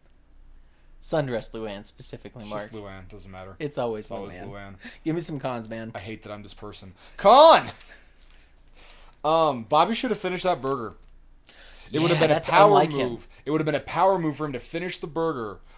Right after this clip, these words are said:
Speaker 2: wipe his hands on the napkin, and drop it and leave, and leave the trash in the
Speaker 1: And
Speaker 2: car.
Speaker 1: then say his,
Speaker 2: And
Speaker 1: his
Speaker 2: then
Speaker 1: bit.
Speaker 2: say his bit. Like, he's listening to Khan, he's pretending to hear him out,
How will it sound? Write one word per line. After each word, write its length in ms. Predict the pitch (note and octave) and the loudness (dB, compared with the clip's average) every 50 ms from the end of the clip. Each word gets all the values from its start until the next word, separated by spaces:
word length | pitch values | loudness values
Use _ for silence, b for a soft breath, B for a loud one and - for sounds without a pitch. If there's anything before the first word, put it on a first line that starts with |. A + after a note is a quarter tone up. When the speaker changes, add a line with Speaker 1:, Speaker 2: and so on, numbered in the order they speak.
| b b | b b
Speaker 2:
wipe 280 | G#2+ B2 C#3+ D#3 D#3 - | 0 2 2 2 2 0
his 140 | F3+ D#3+ - | -4 -4 -2
hands 240 | E3 E3 D#3+ D3+ | -4 -4 -4 -4
on 60 | D3 D3+ | -6 -6
the 60 | D3 | -4
napkin, 320 | C#3+ D3 D3 C#3+ - C3+ B2+ | 0 0 0 0 -2 -6 -8
and 80 | A#2+ | -8
drop 300 | G#2 A#2 B2 B2+ C3 C#3 | -4 -2 -2 -2 -2 -2
it 60 | C3 | -6
and 80 | A#2+ B2 | -8 -8
leave, 140 | B2+ B2+ A#2+ | -8 -8 -8
and 200 | A#2+ A#2+ A#2 A2+ | -10 -12 -12 -10
leave 160 | B2 C3 C3 | -10 -10 -10
the 60 | A#2 - | -10 -12
trash 320 | - B2 B2 A#2+ A2+ - | -10 -8 -8 -8 -8 -8
in 40 | - | -8
the 40 | C3 | -8
Speaker 1:
And 80 | B2+ A#2 | -8 -8
Speaker 2:
car. 220 | A2 G#2+ G#2 G2 | -8 -8 -6 -4
Speaker 1:
then 320 | C#3+ C#3+ C#3+ D3 D3 C#3+ | -4 -2 -2 -2 -4 -6
say 260 | C3+ - - B2+ A2 G#2+ | -6 -6 -6 -6 -6 -8
his, 240 | - G#2+ G#2 - | -10 -12 -10 -8
Speaker 2:
And 140 | - C3 C3 | -8 -6 -6
Speaker 1:
his 80 | B2+ C#3 | -4 -4
Speaker 2:
then 140 | C3+ C#3 C3+ | -6 -6 -6
Speaker 1:
bit. 80 | - | -6
Speaker 2:
say 120 | - C3 B2 | -4 -4 -4
his 160 | A#2+ A#2 - | -6 -8 -12
bit. 260 | - A#2 G#2+ G2 A#2 | -12 -14 -12 -12 -8
Like, 220 | A#2+ A#2+ A#2 A2+ | -8 -8 -8 -8
he's 240 | - C#3+ C#3+ B2 A2+ | -10 -12 -10 -8 -6
listening 360 | C#3 C#3+ C3 B2 C3 C#3 C3+ | -6 -6 -6 -6 -8 -10 -10
to 40 | B2+ | -6
Khan, 300 | C3 C3+ C3+ C3 C3 C3 | -4 -4 -4 -2 -4 -4
he's 160 | B2 B2 A#2+ | -6 -10 -10
pretending 320 | - C3 B2 C3 B2+ B2+ B2 A#2+ | -12 -12 -10 -10 -10 -10 -10 -12
to 40 | A2 | -12
hear 140 | A2 A#2+ A#2+ | -10 -10 -10
him 100 | A#2+ A#2+ | -8 -8
out, 260 | A#2+ A#2+ A#2+ A#2 - | -6 -6 -6 -6 -8